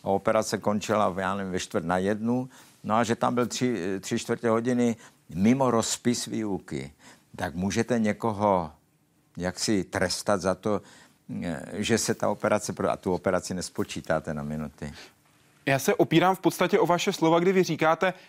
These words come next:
Speaker 2: „Já svým kolegům jasně dávám najevo, že je potřeba se rozhodnout. Je to medicína, anebo něco. Je potřeba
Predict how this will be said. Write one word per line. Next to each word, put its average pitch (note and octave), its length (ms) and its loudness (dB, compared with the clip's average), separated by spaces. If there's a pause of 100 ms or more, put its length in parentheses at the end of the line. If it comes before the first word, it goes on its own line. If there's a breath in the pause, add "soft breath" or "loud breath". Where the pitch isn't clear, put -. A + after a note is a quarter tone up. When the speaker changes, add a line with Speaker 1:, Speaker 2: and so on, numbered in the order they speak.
Speaker 2:
„Já D3+ 220 2
svým G#3+ 240 2
kolegům F#3 500 2
jasně E3 360 0
dávám F#3 320 4
najevo, D3+ 260 2
že F#3+ 100 2
je F#3 60 4
potřeba E3+ 380 -2
se F#3 160 -2
rozhodnout. D#3+ 580 0 (260 loud breath)
Je - 80 4
to E3 280 2
medicína, C3+ 680 0
anebo F3+ 460 0
něco. F#3+ 360 0
Je A#2 120 -4
potřeba F#3+ 480 2